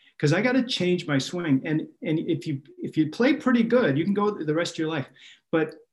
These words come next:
so I think you, we always gotta consider changing our swing. Even me, like, right now, I'm sixty-four. I already mentioned, like, three times. Okay, so I wanna change my swing again. I, right now, I wanna change my swing again because things are changing so fast.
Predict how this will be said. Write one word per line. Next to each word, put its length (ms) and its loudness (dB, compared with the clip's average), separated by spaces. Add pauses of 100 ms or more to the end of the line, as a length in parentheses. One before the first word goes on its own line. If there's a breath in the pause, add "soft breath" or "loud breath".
so 240 0
I 80 2
think 260 8
you, 120 4 (180)
we 140 2
always 280 6
gotta 220 6
consider 720 0
changing 400 2
our 100 2
swing. 360 -6 (340 soft breath)
Even 420 10
me, 340 4
like, 220 -2
right 220 2
now, 320 0
I'm 120 2
sixty-four. 640 -2
I 40 2
already 160 0
mentioned, 340 2
like, 160 -8
three 160 0
times. 300 -6 (400 loud breath)
Okay, 240 6
so 340 2
I 460 2 (180)
wanna 260 0
change 300 -2
my 120 -4
swing 340 -4
again. 420 -6
I, 80 -2
right 240 2
now, 240 0
I 40 -6
wanna 260 0
change 320 2
my 100 0
swing 320 -6
again 260 -14 (680)
because 320 2
things 220 4
are 80 2
changing 480 2
so 180 -4
fast. 460 -16